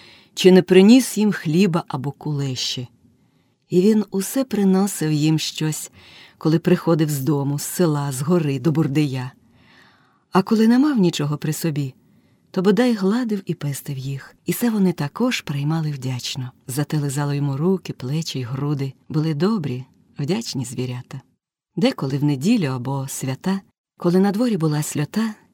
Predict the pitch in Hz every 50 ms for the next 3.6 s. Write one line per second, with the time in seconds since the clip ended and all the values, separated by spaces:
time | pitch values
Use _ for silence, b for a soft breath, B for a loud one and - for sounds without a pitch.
0 | _ - 170 185 269 302 294 269 262 262 269 262 - 240 233 233 226 - 254 254
1 | 196 160 156 147 143 - - 151 160 165 190 180 180 220 220 185 139 131 127 123
2 | b b b b b b b - - 160 160 160 - - 165 151 160 160 160 160
3 | 139 127 131 - - - 170 165 160 147 127 123